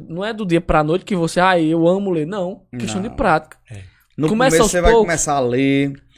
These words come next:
Speaker 3: E
Speaker 1: Dá
Speaker 3: eu a-,
Speaker 1: sono.
Speaker 2: Vai dar um sono,
Speaker 3: eu
Speaker 2: vai
Speaker 3: acho
Speaker 2: ser
Speaker 3: que
Speaker 2: um
Speaker 3: o celular
Speaker 2: ótimo
Speaker 3: atrapalha
Speaker 2: estimulante
Speaker 3: também.
Speaker 2: pra
Speaker 1: Mas
Speaker 2: você dormir.
Speaker 1: É.
Speaker 3: O celular atrapalha, que tu perde o costume de ler um livro, você vai,
Speaker 1: É.
Speaker 3: passa a ler o
Speaker 1: Mas
Speaker 3: Instagram,
Speaker 1: você,
Speaker 3: que ele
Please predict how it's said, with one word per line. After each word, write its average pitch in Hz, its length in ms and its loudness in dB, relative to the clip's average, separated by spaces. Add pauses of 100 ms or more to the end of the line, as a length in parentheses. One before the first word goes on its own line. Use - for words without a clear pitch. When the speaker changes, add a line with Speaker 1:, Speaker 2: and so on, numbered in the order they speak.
Speaker 3:
E 139 100 -6
Speaker 1:
Dá 180 80 6
Speaker 3:
eu 180 40 8
a-, 165 40 4
Speaker 1:
sono. 185 580 -2
Speaker 2:
Vai 139 220 0
dar 139 140 -2
um 135 120 -4
sono, 135 420 -6
Speaker 3:
eu - 20 -4
Speaker 2:
vai 147 100 4
Speaker 3:
acho 151 120 4
Speaker 2:
ser 202 140 0
Speaker 3:
que 220 100 2
Speaker 2:
um 214 100 6
Speaker 3:
o - 40 4
celular 220 520 6
Speaker 2:
ótimo - 0 - (320)
Speaker 3:
atrapalha - 0 - (180)
Speaker 2:
estimulante 202 400 2
Speaker 3:
também. 151 160 0
Speaker 2:
pra - 100 2
Speaker 1:
Mas 175 140 -2
Speaker 2:
você 185 120 -2
dormir. 147 440 -6 (100)
Speaker 1:
É. 139 40 -10
Speaker 3:
O - 20 -8
celular 156 380 0
atrapalha, 151 420 -4
que - 60 -16
tu 147 100 -8
perde 147 220 -4
o 156 40 -6
costume 160 300 -8
de 160 60 -4
ler 165 100 -2
um 175 100 -4
livro, 127 240 -6
você 131 240 -10
vai, 135 160 -4
Speaker 1:
É. 165 120 -10 (120)
Speaker 3:
passa 143 280 -4
a - 20 -2
ler 139 180 -2
o 147 40 -8
Speaker 1:
Mas 156 180 2
Speaker 3:
Instagram, 151 520 2
Speaker 1:
você, 127 40 -8
Speaker 3:
que 156 100 -2
ele 147 220 -2